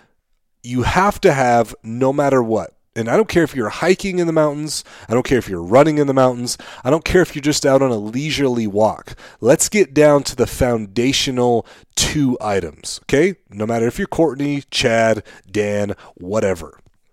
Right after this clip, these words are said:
Number one, I don't care if you're in mountain lion country. I don't care if you're in wild boar country, snake country, elephant country. It doesn't matter,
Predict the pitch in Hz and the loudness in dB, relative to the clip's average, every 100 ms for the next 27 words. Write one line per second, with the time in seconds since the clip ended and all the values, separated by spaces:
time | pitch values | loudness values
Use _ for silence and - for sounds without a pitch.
0 | _ _ - 117 156 156 156 104 - _ | _ _ -4 -2 4 6 6 6 -2 _
1 | _ _ _ _ - _ 117 151 - 160 | _ _ _ _ -20 _ -2 -2 0 2
2 | 151 147 127 107 104 117 143 170 160 165 | 4 4 2 2 0 0 0 2 2 2
3 | 156 170 160 170 196 196 _ _ _ _ | 0 -2 0 -2 -2 -8 _ _ _ _
4 | _ 131 151 147 127 127 117 101 120 143 | _ -2 2 0 2 -2 -2 0 4 6
5 | 139 127 107 139 165 - 170 170 180 175 | 6 4 2 0 0 -2 -4 -2 -2 -2
6 | - 127 135 156 - 156 - 165 - 131 | -2 0 0 0 -2 -2 2 0 2 4
7 | 170 151 165 - 165 160 170 - - - | 4 2 -4 0 0 4 2 2 -16 -4
8 | 151 - - 139 139 139 123 - 107 113 | -4 -4 4 6 6 2 -2 -6 -2 0
9 | 101 73 | 0 -4